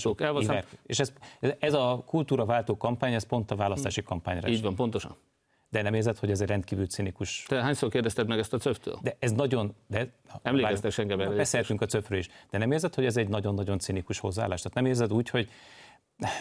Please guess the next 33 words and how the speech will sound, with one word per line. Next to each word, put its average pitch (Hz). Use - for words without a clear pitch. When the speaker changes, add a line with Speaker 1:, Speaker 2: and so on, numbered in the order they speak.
Speaker 2:
egy 139
kicsit -
az 165
az 127
érzés, 135
amit 120
amikor 123
egy 117
három 143
éves 95
gyerek, 110
ö, 101
eltakarja 123
a 87
szemét, 143
és -
akkor 123
azt 131
hiszi, -
hogy 104
senki 101
nem 90
látja 95
őt. 95
Tehát 107
ez -
egy 127
teljesen 185
nyilvánvaló. 101
Tehát -
ez 120
a 117
választási 110